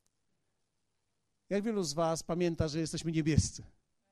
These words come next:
Zostaliśmy zrodzeni z Boga. I to jest genialne, kiedy człowiek ma absolutnie świadomość swojego pochodzenia z nieba.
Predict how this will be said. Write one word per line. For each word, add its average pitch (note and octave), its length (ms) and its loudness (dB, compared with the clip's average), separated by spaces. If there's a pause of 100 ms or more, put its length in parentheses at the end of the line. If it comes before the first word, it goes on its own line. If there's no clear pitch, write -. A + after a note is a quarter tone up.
(460)
Zostaliśmy G#3 460 2
zrodzeni G3+ 440 4
z E3+ 80 0
Boga. C3 440 0 (1500)
I B3+ 60 -6
to D#4 60 2
jest G#3 160 0
genialne, A3+ 520 2
kiedy G3 180 2
człowiek A#3 300 0
ma G3 200 -4
absolutnie C#4+ 520 -2
świadomość G#3 600 4
swojego A3 440 -2
pochodzenia F#3+ 600 0
z C3+ 120 -6
nieba. C#3+ 380 0